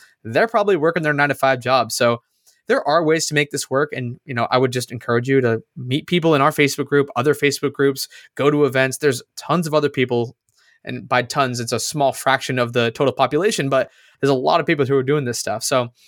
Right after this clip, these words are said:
there are new friends to be made out there, and there are people who can probably go play tennis with you on a Monday afternoon, or who can pick up and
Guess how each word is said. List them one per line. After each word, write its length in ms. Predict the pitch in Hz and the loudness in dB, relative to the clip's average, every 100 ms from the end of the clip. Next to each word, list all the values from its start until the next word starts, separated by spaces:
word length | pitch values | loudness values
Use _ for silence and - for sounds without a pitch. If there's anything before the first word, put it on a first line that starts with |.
| _ _ | _ _
there 160 | 170 - | 0 2
are 220 | 151 185 | 2 2
new 200 | 151 170 | 2 0
friends 280 | - 156 170 | 0 -2 -2
to 80 | 151 | -2
be 100 | 139 | 0
made 220 | 131 143 | 2 2
out 160 | 151 | 2
there, 180 | 151 151 | 2 0
and 100 | 151 | 0
there 160 | 131 - | -2 -2
are 160 | 131 | -2
people 300 | 135 143 143 | -2 -4 -4
who 280 | 131 131 123 - _ _ _ - | 0 0 -2 -6 _ _ _ -6
can 140 | 135 | -4
probably 540 | 131 131 139 135 139 - | 0 0 2 2 0 -2
go 380 | - 131 135 131 _ _ | 0 2 2 -2 _ _
play 140 | - | -2
tennis 320 | 127 131 123 - | 0 -2 -2 -2
with 100 | 123 | 0
you 300 | 123 120 117 | 0 0 -2
on 120 | 123 | -2
a 40 | 120 | -2
Monday 340 | 120 120 120 | -2 0 2
afternoon, 480 | 117 - 117 117 113 | 0 -2 -4 -4 -2
or 220 | 120 117 - | -2 -4 -4
who 160 | 147 | -2
can 180 | 143 135 | -2 -2
pick 240 | - 170 | -2 2
up 180 | 151 139 | 4 2
and 220 | 131 123 | 0 -2